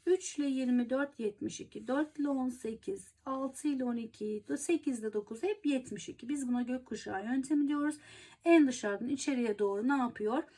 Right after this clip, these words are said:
Bu en uzaktan en yakına doğru çarptığımda hep, e, sayıyı elde ediyoruz. Aynı şey bunda da geçerli. Mesela bir, iki, üç, dört, altı, sonra dokuz, on iki, on sekiz, otuz altı diye yazıyoruz ya.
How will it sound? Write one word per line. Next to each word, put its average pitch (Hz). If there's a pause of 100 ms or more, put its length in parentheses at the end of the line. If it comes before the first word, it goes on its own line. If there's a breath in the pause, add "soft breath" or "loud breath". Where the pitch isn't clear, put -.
(260 soft breath)
Bu 262
en 277
uzaktan 226
en 254
yakına 220
doğru 202
çarptığımda 226
hep, 277 (340 soft breath)
e, 220
sayıyı 233
elde 175
ediyoruz. 156
Aynı 339
şey 330
bunda 269
da 202
geçerli. 208
Mesela 220
bir, 233
iki, -
üç, 220
dört, 190
altı, 220 (380 soft breath)
sonra 254 (140)
dokuz, 320 (160)
on 240
iki, -
on 277
sekiz, 202
otuz 247
altı 247
diye 262 (160)
yazıyoruz 262
ya. -